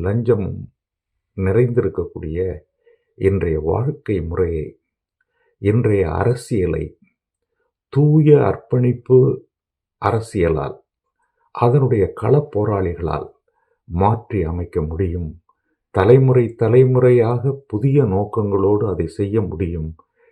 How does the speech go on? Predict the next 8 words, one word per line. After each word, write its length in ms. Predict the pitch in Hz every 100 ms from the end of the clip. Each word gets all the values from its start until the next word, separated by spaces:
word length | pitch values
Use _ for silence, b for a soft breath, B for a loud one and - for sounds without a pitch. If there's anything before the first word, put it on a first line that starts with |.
| _
என்ற 320 | 98 95 95 90 76 - b b
விடுதலை 520 | 95 98 131 156 151 147 -
அரசியலையும் 800 | 104 104 - 107 92 92 101 107 - -
அது 180 | - 80
முன்மொழிந்திருக்கிறது. 920 | 78 92 92 82 78 - - 92 90 _ _ _ _ _ _ _ _ _
லத்தீன் 500 | - 92 92 127 120
அமெரிக்க 420 | 101 95 90 -
நாடுகளிலே 640 | 85 90 95 87 87 85 90